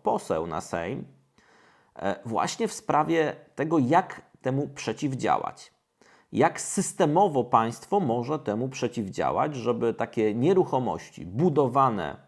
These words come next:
pod z-, dla, po prostu dla rodzin, dla pojedynczych rodzin, żeby nie były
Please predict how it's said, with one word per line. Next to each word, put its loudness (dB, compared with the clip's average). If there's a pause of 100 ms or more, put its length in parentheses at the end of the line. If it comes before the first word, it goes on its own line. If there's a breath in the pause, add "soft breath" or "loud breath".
(120)
pod -4
z-, -14
dla, 6
po -4
prostu 0
dla 4
rodzin, 2 (420 soft breath)
dla -2
pojedynczych 4
rodzin, -2
żeby 2
nie 6
były 2